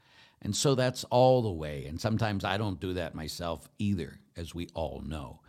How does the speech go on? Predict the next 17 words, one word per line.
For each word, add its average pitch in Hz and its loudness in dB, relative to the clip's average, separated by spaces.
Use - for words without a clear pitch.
But 113 0
it 113 4
gotta 123 4
be 101 0
something 107 0
that 87 -6
we're 85 -4
working 87 -2
towards 92 -2
and 80 -8
hoping 90 -2
to, 73 -8
to 90 -4
do 87 0
more 92 -2
and 78 -6
more 80 -6